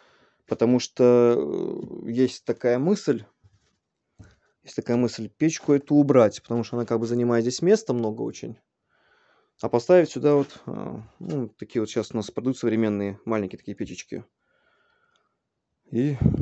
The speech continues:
ну, провести трубу, понятное дело. Сюда вот, по-моему, здесь у нас дымоход находится вот в этой стенке. Можно так оставить какую-то часть, да, вот, чтобы как стенка была. А все остальное убрать. Вот. Ну вот, заходим.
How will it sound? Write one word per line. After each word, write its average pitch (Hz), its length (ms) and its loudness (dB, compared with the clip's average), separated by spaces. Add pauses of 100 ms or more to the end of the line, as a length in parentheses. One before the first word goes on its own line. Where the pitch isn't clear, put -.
(220)
ну, 120 140 0
провести 117 300 0
трубу, 160 220 4
понятное 165 400 4
дело. 123 480 4 (320)
Сюда 120 220 -2
вот, 107 140 -4 (160)
по-моему, 113 260 -2
здесь 113 180 0
у 123 40 0
нас 107 80 -2
дымоход 110 360 -2
находится 107 300 -8
вот - 80 -14
в - 20 -8
этой 110 140 -10
стенке. 107 440 -10 (640)
Можно 110 300 -6
так - 120 -8
оставить 127 360 0
какую-то - 200 -14
часть, 104 280 -6
да, 117 120 2
вот, 107 140 -4
чтобы 104 300 -8
как - 120 -14
стенка 107 320 -6
была. 107 280 -2 (960)
А 117 280 -2
все 123 200 -6
остальное 117 360 -2
убрать. 101 460 -8 (1700)
Вот. 131 520 6 (500)
Ну 135 220 -2
вот, 156 240 -4 (520)
заходим. 131 520 -2